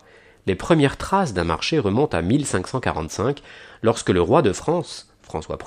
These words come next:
Ier, autorise une foire hebdomadaire. En mille huit cent quatre-vingt-onze, elle a lieu deux jours par semaine, les jeudis et les dimanches.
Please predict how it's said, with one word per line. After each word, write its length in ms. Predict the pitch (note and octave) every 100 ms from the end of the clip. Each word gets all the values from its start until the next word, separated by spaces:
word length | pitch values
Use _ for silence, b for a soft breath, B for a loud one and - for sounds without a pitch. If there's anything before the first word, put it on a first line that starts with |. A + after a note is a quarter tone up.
| G#2+
Ier, 200 | D3+ E3 B B B
autorise 400 | G2+ D3+ F#3+ A#2
une 120 | F#2
foire 300 | - F3+ C#3+
hebdomadaire. 600 | G#2+ G2+ F#2+ F2 D#2+ D2+ _ _ -
En 100 | G2
mille 200 | A2 B2
huit 100 | A2+
cent 120 | B2
quatre-vingt-onze, 720 | G#2+ - E2+ E2+ G#2 D#3 A2+ - B B -
elle 140 | G2
a 60 | G#2+
lieu 200 | D3 B2
deux 220 | A2 C3+
jours 240 | C3 B2+
par 160 | G#2+ G2
semaine, 360 | F2+ E2+ B2 - B -
les 140 | F#2
jeudis 440 | F2 C3 C#3 C#3+ -
et 60 | E3
les 120 | B2+
dimanches. 600 | G#2+ F2+ D#2 - -